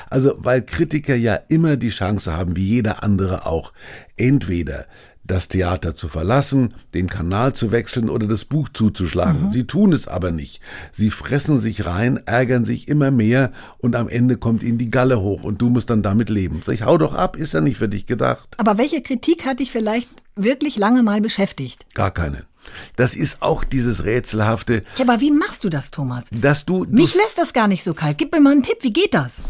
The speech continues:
Speaker 1: Du schüttelst dich, du, du, du bist unmittelbar, nachdem du deine Leistung abgeliefert hast. Und du hast immer das Gefühl,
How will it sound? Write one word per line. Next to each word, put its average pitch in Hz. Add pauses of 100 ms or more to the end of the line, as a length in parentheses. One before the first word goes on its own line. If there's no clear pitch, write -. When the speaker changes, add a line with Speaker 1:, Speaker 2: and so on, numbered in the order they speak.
(160)
Speaker 1:
Du 147
schüttelst -
dich, 107
du, 127
du, -
du 147
bist 143
unmittelbar, 127 (320)
nachdem 110
du 117
deine 101
Leistung 95
abgeliefert 90
hast. 82
Und 90
du 113
hast 98
immer 151
das 113
Gefühl, 143